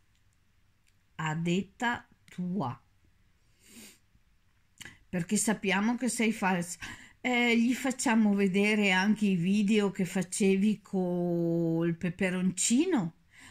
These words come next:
Adesso Dennis lo chiami Topolino, all'epoca il giusto era il giusto era Carlos, mi sembra, sì. Anche là perdutamente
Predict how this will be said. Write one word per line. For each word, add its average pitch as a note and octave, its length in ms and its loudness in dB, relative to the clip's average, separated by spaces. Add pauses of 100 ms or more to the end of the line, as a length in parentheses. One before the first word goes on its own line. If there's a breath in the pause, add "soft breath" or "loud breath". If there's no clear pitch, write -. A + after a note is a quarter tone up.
Adesso C#4 540 0
Dennis B3 480 2
lo A3+ 160 2
chiami A3 440 2
Topolino, F#3 720 0
all'epoca F#3 1080 -2
il F#3+ 160 0
giusto B3 540 0
era E3+ 760 -2 (1900)
il - 200 -10
giusto F3+ 500 -4
era A#2 600 -8 (840)
Carlos, F#3+ 1200 -4 (160)
mi E3+ 140 -8
sembra, B2 600 -8
sì. A2+ 500 -8 (760 soft breath)
Anche F#3 440 -2
là D#3+ 340 -2
perdutamente E3 1700 -4